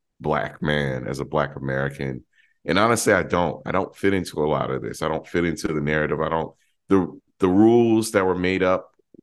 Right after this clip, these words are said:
excluded me and still do in a lot of ways. And so when I see things like this that are celebratory in some ways, kind of a,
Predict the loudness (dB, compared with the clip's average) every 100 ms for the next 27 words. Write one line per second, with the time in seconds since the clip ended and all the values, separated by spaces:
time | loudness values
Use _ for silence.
0 | -4 -4 -4 0 4 4 2 -2 -8 -12
1 | _ _ _ _ _ _ _ _ _ _
2 | -6 -2 2 4 4 2 0 -2 -2 -4
3 | -6 -8 -12 -20 -20 -20 -20 _ _ _
4 | _ 0 4 4 4 4 2 2 2 2
5 | -2 -4 -4 -2 2 2 2 2 0 0
6 | -2 0 -2 -2 -4 0 2 2 0 -2
7 | 0 2 2 0 -2 -6 -8 -4 -2 0
8 | 0 0 -2 -4 -2 -2 -4